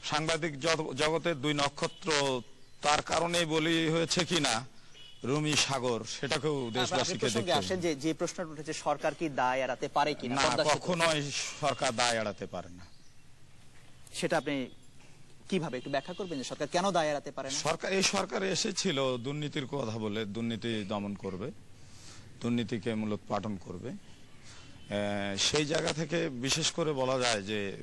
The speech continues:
Speaker 1: পদ্মা সেতুর বিষয়টি আমাদের, এ, উম, অ-, বাংলাদেশের ভবিষ্যৎ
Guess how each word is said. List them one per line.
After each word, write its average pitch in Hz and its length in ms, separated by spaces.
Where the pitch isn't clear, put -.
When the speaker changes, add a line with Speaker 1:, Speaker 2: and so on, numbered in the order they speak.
Speaker 1:
পদ্মা 117 280
সেতুর 147 360
বিষয়টি 139 540
আমাদের, 127 500
এ, 113 340
উম, 104 800
অ-, 107 300
বাংলাদেশের 120 840
ভবিষ্যৎ 127 500